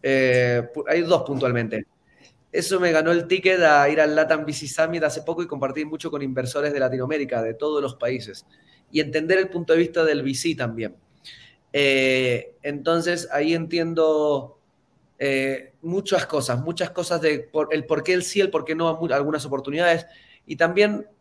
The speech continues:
hay que, a ver, hay inversores más especializados que los otros, definitivamente. Si hay algo que aprendí es que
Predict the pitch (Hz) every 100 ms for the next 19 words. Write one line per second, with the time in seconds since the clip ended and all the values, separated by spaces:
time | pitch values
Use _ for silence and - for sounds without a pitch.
0 | - 165 170 175 160 - - _ - 156
1 | 131 - - _ _ _ _ _ 147 160
2 | 156 175 175 147 147 131 135 143 139 123
3 | 147 - 160 180 117 107 117 123 123 143
4 | 165 123 107 101 131 139 143 143 139 135
5 | 139 156 170 151 - 135 120 -